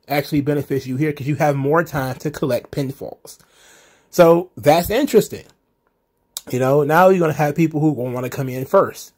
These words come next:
and you get punished by coming in last. So it's like a double punishment. If you're coming in last, then you have less time than other people to collect pinfalls. And you could also be pinned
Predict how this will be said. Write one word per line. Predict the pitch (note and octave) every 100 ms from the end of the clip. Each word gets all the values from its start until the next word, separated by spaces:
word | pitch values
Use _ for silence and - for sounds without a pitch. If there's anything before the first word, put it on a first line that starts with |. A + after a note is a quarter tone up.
| _ _ -
and | B2 B2
you | C3
get | A#2+ C3+
punished | - A3+ A3+
by | D#3
coming | C3+ D3+ C3+
in | B2 A2
last. | D#2+ A1+ - - -
So | - D#3
it's | F3
like | F3+
a | D#3
double | G#2+ C#3+ D3+
punishment. | - D#3 D3+ A#2+
If | -
you're | C#3+
coming | D3+ E3+ D#3+
in | D3+ C#3
last, | C3 C3 E2 - - _ _ _ _ _ - - _
then | C#3 C#3
you | C#3+
have | C#3+ D3 C3
less | A#2+ D3 D3
time | - C#3+ C3+
than | B2 -
other | C3 C#3+
people | C#3+ C#3+ B2
to | A#2
collect | - A#2+ A#2+ -
pinfalls. | D3+ D#3+ D3+ - - - - _ _ _ - _
And | D3+ C#3+
you |
could | C#3+ D3
also | D3 F#3 G3 C#3+
be | A2+ D3+ C4
pinned | - A#2 G2 F2+ A#2+